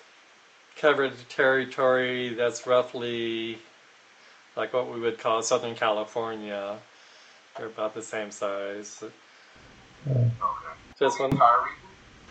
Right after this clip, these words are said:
Speaker 3: The, the entire
Speaker 1: Yeah.
Speaker 3: Okay.
Speaker 1: So the church, churches, there's actually several church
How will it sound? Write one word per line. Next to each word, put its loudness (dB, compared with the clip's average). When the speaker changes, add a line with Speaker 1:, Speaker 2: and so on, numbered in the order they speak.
Speaker 3:
The, -10
the -
entire 0
Speaker 1:
Yeah. -2
Speaker 3:
Okay. -8
Speaker 1:
So -2
the -10
church, 8
churches, 4
there's -2
actually 6
several 4
church -2